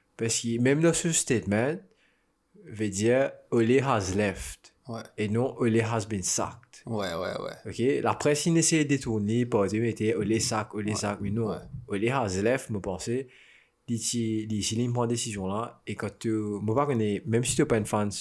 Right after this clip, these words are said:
Speaker 1: United, allô, allô site United, ou bien allô YouTube aussi, tu peux y aller, allez, ça, dernière conférence, Ole là. Parce que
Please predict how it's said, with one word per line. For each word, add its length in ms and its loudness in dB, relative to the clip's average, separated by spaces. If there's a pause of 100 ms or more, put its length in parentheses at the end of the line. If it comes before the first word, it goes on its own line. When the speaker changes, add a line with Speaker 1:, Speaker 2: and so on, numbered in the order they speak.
Speaker 1:
United, 540 0 (100)
allô, 680 2
allô 260 -2
site 260 -4
United, 420 0
ou 40 -2
bien 140 2
allô 160 6
YouTube 400 4
aussi, 200 -2
tu 120 -2
peux 100 -4
y 60 -2
aller, 280 -6 (520)
allez, 280 2
ça, 180 2
dernière 300 4
conférence, 520 -2
Ole 240 -4
là. 140 -14 (600)
Parce 240 -2
que 320 0